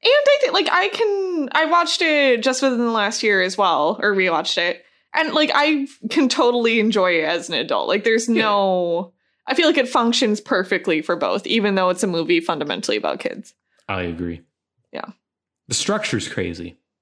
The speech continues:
Speaker 1: Mm-hmm.
Speaker 2: I remembered that, 'cause it's, like,
Speaker 1: <laughs>
Speaker 2: forty-five minutes of them at camp being like, "Oh my God, we're twins." Like, it just, uh, that felt like it should have been, like, five-minute intro to the movie, but it's, like, the first entire act is just, like,
Speaker 1: Yeah.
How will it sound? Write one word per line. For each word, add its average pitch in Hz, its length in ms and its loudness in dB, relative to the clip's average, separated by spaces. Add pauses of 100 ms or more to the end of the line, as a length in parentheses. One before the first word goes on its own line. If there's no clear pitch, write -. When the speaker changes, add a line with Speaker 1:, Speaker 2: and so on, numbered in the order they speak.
(420)
Speaker 1:
Mm-hmm. 349 280 0
Speaker 2:
I - 20 -2
remembered 131 600 0
that, - 280 -8
'cause 131 140 -8
it's, 139 160 -2
like, 123 180 -2
Speaker 1:
<laughs> 254 760 0
Speaker 2:
forty-five 175 560 0
minutes 156 240 0
of 110 80 -2
them 123 180 0
at 107 140 -4
camp 123 480 -4
being 110 200 -2
like, 98 180 -4 (340)
"Oh 285 120 -4
my 139 140 0
God, 147 240 -2
we're 214 100 0
twins." 156 680 -2 (120)
Like, 113 280 -2
it 120 180 -2
just, 110 480 -6
uh, 80 400 -12 (160)
that 135 200 -2
felt 131 180 0
like 120 140 -2
it 123 60 -2
should 139 120 -2
have 120 40 -2
been, 117 100 0
like, 110 160 -4
five-minute 110 640 -2
intro 117 320 -2
to 113 140 -4
the 107 80 -2
movie, 107 260 -2
but 101 100 -4
it's, 104 160 -6
like, 104 120 -4
the 107 80 -8
first - 320 -4
entire 107 360 -6
act 98 360 -6
is 90 140 -8
just, 98 220 -10
like, 95 120 -4
Speaker 1:
Yeah. 190 240 -2